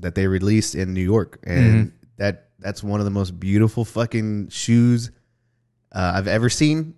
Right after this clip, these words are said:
Speaker 1: And when I saw that, I think that, that came out when I was young. When I saw that shoe, that's when I fell in love with shoes.
Speaker 2: Yeah.
Speaker 1: Like that, that's what did it for me. It was a pair of S Bs, and it was the, the fucking the, the N Y C Pigeon.
Speaker 2: Mm-hmm.
Speaker 1: Um,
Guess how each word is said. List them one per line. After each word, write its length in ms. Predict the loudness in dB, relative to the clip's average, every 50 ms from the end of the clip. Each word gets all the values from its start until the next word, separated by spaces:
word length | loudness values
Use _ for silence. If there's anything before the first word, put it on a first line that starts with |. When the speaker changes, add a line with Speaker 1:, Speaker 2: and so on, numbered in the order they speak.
| _ _ -6
Speaker 1:
And 600 | -4 -2 0 0 0 0 0 0 -2 -4 -8 -10
when 220 | -10 -8 -4 -2
I 80 | -2 0
saw 260 | 0 2 2 2 4
that, 500 | 4 4 4 4 2 0 -4 _ _ _ _ _ _
I 60 | -18
think 220 | -14 -14 -14 -12 -12
that, 180 | -12 -12 -6
that 160 | -6 -6 -4
came 160 | -2 -4 -2 -2
out 80 | -2
when 80 | -2 -2
I 40 | -4
was 200 | -6 -8 -8 -4
young. 420 | -2 -2 0 0 -2 -4 -8 -14 _ _ _ _ _ _ _ _ _ _ _ _ _
When 160 | -6 -2 0
I 80 | 0 2
saw 200 | 2 4 4 6
that 160 | 6 4 4
shoe, 240 | 2 0 2 2 4
that's 220 | 4 2 2 0
when 80 | -4 -2
I 120 | -2 -4
fell 240 | -4 -4 -6 -6 -6
in 60 | -4
love 140 | -6 -8 -8
with 100 | -8 -8
shoes. 260 | -10 -10 -12 -14 -14 -14
Speaker 2:
Yeah. 160 | -12 -14 -14 -16 -20 _
Speaker 1:
Like 200 | -16 -16 -12 -6
that, 180 | -6 -6 -4 -4
that's 180 | -6 -6 -4
what 100 | -6 -6
did 100 | -6 -8
it 40 | -8
for 100 | -8 -12
me. 140 | -12 -10 -8
It 20 |
was 100 | -6 -6 -6
a 40 | -6
pair 260 | -4 0 2 2 4
of 80 | 4
S 160 | 4 2 2 2
Bs, 320 | 2 2 4 4 2 0
and 80 | -2 -4
it 80 | -2
was 160 | -4 -4 -4
the, 100 | -8 -12 -14 _
the 100 | -20 -20 -20 _ _ _ _ _ _ _ _ -14
fucking 260 | -12 -12 -10 -10 -12 -12
the, 60 | -16
the 380 | -18 -20 -20 -20 -20 -20 -20 _ _ -20 -20 _ -10
N 100 | -6 -4
Y 100 | -4 -4
C 220 | -2 -2 -4 -4
Pigeon. 340 | -4 -2 -4 -4 -4 -4 -10 -12 _ -4
Speaker 2:
Mm-hmm. 640 | 0 2 4 4 4 2 0 _ _ _ _ _ -4 -2
Speaker 1:
Um, 560 | 0 2 2 0 0 -2 -4 -8 -10 -12